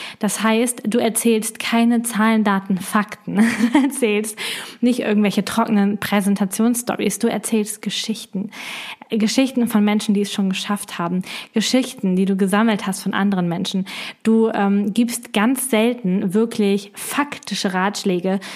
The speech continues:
sondern du verpackst es immer in eine Geschichte, sodass die Menschen sich genau das rausziehen können, was sie gerade hören dürfen.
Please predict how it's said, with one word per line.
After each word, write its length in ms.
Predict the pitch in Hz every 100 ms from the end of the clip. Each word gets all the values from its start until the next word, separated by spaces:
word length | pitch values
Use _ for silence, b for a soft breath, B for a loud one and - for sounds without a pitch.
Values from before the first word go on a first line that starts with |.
| B
sondern 240 | - 214 226
du 60 |
verpackst 580 | 233 226 - 247 254 -
es 100 | 214
immer 160 | 233 226
in 60 |
eine 120 | 202 190
Geschichte, 560 | 190 - 285 - 202
sodass 240 | 180 180 175
die 120 | 202
Menschen 380 | 202 233 226 196
sich 200 | 190 -
genau 340 | 196 208 240
das 300 | 233 226 -
rausziehen 380 | 208 220 - 196
können, 200 | 202 190
was 140 | 185
sie 80 | 214
gerade 240 | 202 185 180 -
hören 240 | 202 180
dürfen. 300 | - -